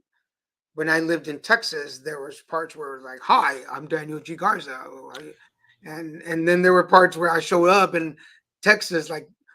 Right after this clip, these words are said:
dropping all the G's, How you doing? And, and,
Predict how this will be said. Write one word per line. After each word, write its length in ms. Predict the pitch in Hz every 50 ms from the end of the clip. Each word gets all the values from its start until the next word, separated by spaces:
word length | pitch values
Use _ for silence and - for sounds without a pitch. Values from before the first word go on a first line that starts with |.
| _ _
dropping 280 | - 190 196 175 190 190
all 160 | 185 185 185
the 60 | 175
G's, 500 | - 156 202 226 226 202 185 175 156 143
How 180 | 160 147 175 190
you 120 | 185 185
doing? 500 | 170 214 233 226 202 185 175 170 160 160
And, 280 | 160 156 151 151 143 - _ _ _ _ _ _ _
and, 180 | - 175 180